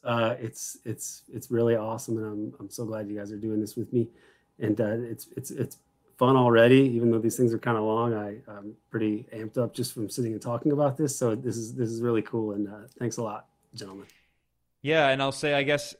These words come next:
Speaker 2: uh, maybe at the end of these episodes, we should kind of do, like, a little hint of what the, the subsequent part will be. Like, uh, you know, all these T V shows do that. I guess they used to do that. They don't really do that anymore. But, um,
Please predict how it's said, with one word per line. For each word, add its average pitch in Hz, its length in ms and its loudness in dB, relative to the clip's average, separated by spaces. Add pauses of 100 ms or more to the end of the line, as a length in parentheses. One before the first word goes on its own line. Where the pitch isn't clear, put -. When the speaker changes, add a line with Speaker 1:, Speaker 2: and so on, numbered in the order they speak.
Speaker 2:
uh, 131 280 -2 (120)
maybe 139 340 0
at 131 100 0
the 139 100 -2
end 139 100 -2
of 135 80 -4
these 127 140 -6
episodes, 123 480 -4
we 120 100 -6
should 117 200 -14
kind 123 200 -4
of 120 120 -6
do, 123 120 -6
like, 120 140 -2
a 123 60 -6
little 120 260 -4
hint 127 300 -6
of 117 120 -8
what 117 200 -6
the, 104 380 -4 (200)
the 113 80 -10
subsequent 123 680 -6
part 123 260 -2
will 123 140 -6
be. 123 240 -6
Like, 107 280 -8
uh, 101 160 -6 (100)
you 113 100 -14
know, 104 140 -12 (340)
all 113 160 0
these 113 180 -6
T 123 160 -6
V 113 140 -6
shows 110 260 -6
do 110 140 -8
that. 104 240 -6 (400)
I 139 160 -2
guess 170 140 -4
they 160 100 -6
used 127 220 -8
to - 40 -18
do 113 80 -10
that. 101 80 -10
They 110 60 -8
don't 135 100 -10
really 143 160 -12
do 113 120 -12
that 107 80 -8
anymore. 95 440 -12
But, 139 140 4
um, 123 220 2